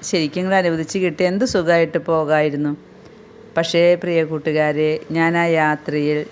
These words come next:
ഞങ്ങളുടെ ആ പാട്ട സ്കൂട്ടറിൻ്റെ മുമ്പിലും പിമ്പിലും ഞങ്ങളുടെ കാവൽ മാലാഖമാരെ കണ്ടിരുന്നു.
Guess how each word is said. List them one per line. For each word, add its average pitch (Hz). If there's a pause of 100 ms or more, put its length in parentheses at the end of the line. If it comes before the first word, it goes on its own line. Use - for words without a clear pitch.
ഞങ്ങളുടെ 151
ആ 151
പാട്ട 151
സ്കൂട്ടറിൻ്റെ 147
മുമ്പിലും 143
പിമ്പിലും 139 (140)
ഞങ്ങളുടെ 139 (100)
കാവൽ 160
മാലാഖമാരെ 160
കണ്ടിരുന്നു. 120